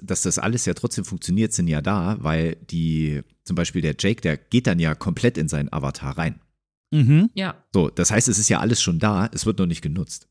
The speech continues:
Speaker 2: Ja, richtig.
Speaker 3: Ja,
Speaker 1: Hm.
Speaker 3: irgendwie schon.
Speaker 2: Ähm, und dann kommen wir zu, äh, einem Problem, das ist, jede wissenschaftliche Errungenschaft, die du hervorbringst, braucht eine Basis.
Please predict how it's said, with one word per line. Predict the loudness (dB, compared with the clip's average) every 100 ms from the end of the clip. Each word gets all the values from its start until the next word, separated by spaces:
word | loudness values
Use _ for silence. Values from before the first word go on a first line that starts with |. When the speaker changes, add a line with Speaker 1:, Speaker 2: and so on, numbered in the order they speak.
| _
Speaker 2:
Ja, | -2 -2
richtig. | -2 -4 -8 -8
Speaker 3:
Ja, | -8 -6
Speaker 1:
Hm. | -4 -6 -6
Speaker 3:
irgendwie | -8 -8
schon. | -8 -6 -6 -10 _ _ _ 2
Speaker 2:
Ähm, | 4 6 6 2 0 0
und | 2
dann | 2 2
kommen | 2
wir | 4 2
zu, | 0 0
äh, | 0
einem | 0 2 2 2 0
Problem, | 0 0 2 2 2
das | 0
ist, | -4 -2
jede | 2 4 4 2
wissenschaftliche | 0 0 -2 -2 -2 -4
Errungenschaft, | 0 0 0 0 -2 -2
die | 0
du | 2
hervorbringst, | 2 2 0 2 0 0 -2
braucht | -2 0
eine | 0
Basis. | -2 -2 0 0 -2 -6 -12